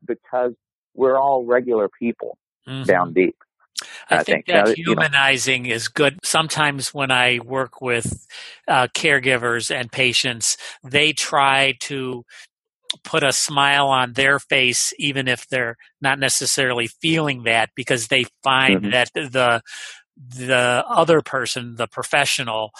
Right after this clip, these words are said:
Speaker 2: will mimic them. And
Speaker 1: Right.
Speaker 2: that helps to, uh, diffuse some of the tension.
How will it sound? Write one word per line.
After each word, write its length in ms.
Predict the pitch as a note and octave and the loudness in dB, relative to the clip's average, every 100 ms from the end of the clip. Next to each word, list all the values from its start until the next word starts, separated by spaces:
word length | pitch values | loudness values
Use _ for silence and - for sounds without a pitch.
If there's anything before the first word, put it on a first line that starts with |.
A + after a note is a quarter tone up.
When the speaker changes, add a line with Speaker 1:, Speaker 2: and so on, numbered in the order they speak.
| - - | -20 -12
Speaker 2:
will 500 | C#3 C#3 B2+ A#2+ B2+ C#3 | 0 2 4 2 -2 -2
mimic 400 | D3+ D3+ A#2+ G#2+ | 0 2 0 -4
them. 240 | G#2 G2 _ _ _ _ _ _ _ _ _ - | -8 -8 _ _ _ _ _ _ _ _ _ 0
And 80 | G2 | 4
Speaker 1:
Right. 140 | F#2 | 4
Speaker 2:
that 140 | B2 C3 | 4 2
helps 420 | C3 C3 - - | 2 2 0 -4
to, 420 | - C#3 B2+ A#2 - - - - | -2 -4 -4 -6 -12 -16 -16 0
uh, 260 | C3 A#2+ A#2 | 2 2 0
diffuse 760 | C3 - E3 C#3+ C3+ A#2+ - F3+ _ _ | -2 -2 0 0 0 -2 -4 -6 _ _
some 240 | - D3 C3 | -2 -2 0
of 60 | |
the 80 | A#2 | -2
tension. 640 | - C#3+ B2 - - G#2 | -2 -2 0 0 -2 -8